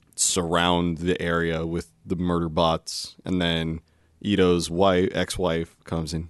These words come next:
She's like, "Don't worry, guys. I'll take care of this." And decapitates Hugo, but, uh,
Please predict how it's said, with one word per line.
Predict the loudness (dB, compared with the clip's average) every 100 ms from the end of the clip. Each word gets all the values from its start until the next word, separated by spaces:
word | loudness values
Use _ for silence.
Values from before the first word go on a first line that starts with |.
| -12
She's | -10 -4
like, | -4 -6 _ _ -4 4
"Don't | 6 8
worry, | 8 6
guys. | 6 6 4 2 -10 _ _ _
I'll | 2 2 2
take | 2 2
care | 2 0 0
of |
this." | -6 -10 -14 -18 _ _ _ _ _ _ _ _ -4
And | 2 4 4 4 4 0 -4 -12 _ _ _ _ _
decapitates | -2 0 0 2 4 6 6 6
Hugo, | 6 8 8 8 8
but, | 6 6 2 _ _ 2
uh, | 6 8 8 8 6